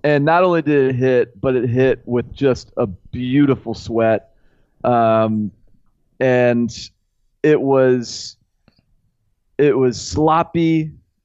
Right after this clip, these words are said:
It was, there was trash talking. There was stupid plays. There was big plays. Um, you know, there's gonna be better games played this year, <laughs> but,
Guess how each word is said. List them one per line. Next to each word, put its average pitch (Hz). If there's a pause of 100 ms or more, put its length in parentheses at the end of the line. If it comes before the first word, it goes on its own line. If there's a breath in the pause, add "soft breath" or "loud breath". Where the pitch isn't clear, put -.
(360)
It 139
was, 117
there 123
was 113
trash 147
talking. 143 (260)
There 117
was 110
stupid -
plays. 123
There 123
was 104 (420)
big 175
plays. 120 (420)
Um, 107 (1040)
you 135
know, 165
there's 160
gonna 175
be 170
better 151
games 120 (380)
played 117
this 113
year, 110 (120)
<laughs> -
but, 135